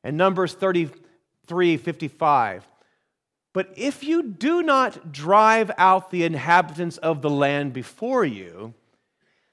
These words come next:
then those of them who you let remain shall be as barbs in your eyes and thorns in your sides, and they shall trouble you in the land where you dwell."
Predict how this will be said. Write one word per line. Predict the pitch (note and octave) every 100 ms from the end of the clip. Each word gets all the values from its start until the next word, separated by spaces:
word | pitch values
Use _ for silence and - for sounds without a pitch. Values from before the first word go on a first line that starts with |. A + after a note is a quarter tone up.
| _
then | F#3+ F3+
those | A3 C#4+ D#4
of | D#4 F3
them | A#3+ A#3+
who | G3 A3 A3 G#3+
you | G3 F3+ B3 B3+
let | A3+ A3+ -
remain | F3+ F3 F#3 G3 D3+ C#3
shall | C3+ F#3
be | E3+ F#3
as | F3 D3
barbs | C#3+ A#2 F3 G#3 A3 A3 F#3+ D#3
in | F#3+
your | F#3 F3+
eyes | D#3 D#3+ D3 B2 F2 F2+
and | - D3 C3+
thorns | - F#3 G3 G3 F#3+ E3+
in | F3
your | E3
sides, | D3+ - D3 B2+ A2 E2 D#2+ - _ _ _ _ _
and | - C3+
they | F3+
shall | F3 G3
trouble | - - A3+ B3
you | D#3+ B2 A2+ B2 - _ -
in | C#3
the | C#3+
land | B2+ C#3+ C#3+ C#3+
where | A#2+ B2
you | B2
dwell." | A2+ A#2 G#2 D2